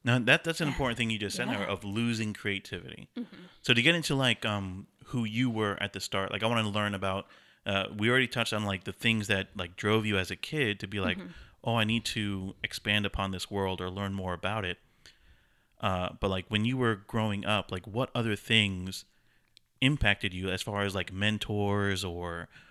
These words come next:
Speaker 1: or anything like that, that, that you had come across that made you feel like, "This is where my heart belongs," or, "This is where, this, this is my soul's seat. This is where I'm supposed to be"?
Speaker 2: Um,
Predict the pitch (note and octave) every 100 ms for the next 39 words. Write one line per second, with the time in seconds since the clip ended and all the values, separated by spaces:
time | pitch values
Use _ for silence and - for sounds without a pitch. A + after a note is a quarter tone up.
0 | _ F#2+ G2 A2 - G2+ F#2+ G#2+ G2+ F2+
1 | F#2 - F2+ F#2+ G#2+ G2+ G2+ - C3 B2+
2 | - F#2 F#2+ - F#2+ G2 G2+ G2+ - G#2+
3 | G2 F#2 - - - _ - B2+ A#2 G#2+
4 | G2+ G2+ F#2+ G#2 G2 F#2 F2+ F#2 F#2+ G#2
5 | G#2+ F#2+ F#2+ G2 F#2 F2 - _ _ _
6 | - A2+ A2 B2 - A2 G2 - G2+ F#2+
7 | - - F#2+ - - _ _ _ A2 G#2+
8 | G2+ G2 F#2 - G#2 F2 - - - -
9 | _ _ _ _ _ - B3 A3 G#3 G#3